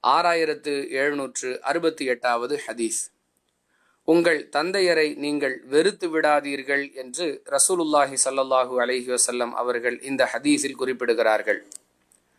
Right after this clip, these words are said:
அன்பானவர்களே, தாய்மார்களின் மீது பாசம் காட்டக்கூடிய பெரும்பாலான குழந்தைகள் தந்தையிடம் அந்த அளவிற்கு அன்பாக நடந்து கொள்வதில்லை. காரணம், அவர் கண்டிப்பாக இருக்கிறார்.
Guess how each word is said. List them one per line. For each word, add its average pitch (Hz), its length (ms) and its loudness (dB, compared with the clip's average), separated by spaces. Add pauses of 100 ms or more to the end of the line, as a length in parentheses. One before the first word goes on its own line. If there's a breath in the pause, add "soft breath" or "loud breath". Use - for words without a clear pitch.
(420 soft breath)
அன்பானவர்களே, 156 920 0 (320)
தாய்மார்களின் 170 800 0
மீது 147 580 -6
பாசம் 170 460 0
காட்டக்கூடிய 139 680 -4
பெரும்பாலான 147 880 0
குழந்தைகள் 131 760 -4 (400)
தந்தையிடம் 160 760 0
அந்த 143 260 0
அளவிற்கு 156 500 0
அன்பாக 156 460 2
நடந்து 143 360 -2
கொள்வதில்லை. 120 640 -6 (600)
காரணம், 170 560 0
அவர் 143 280 -4
கண்டிப்பாக 143 600 -4
இருக்கிறார். 120 640 -6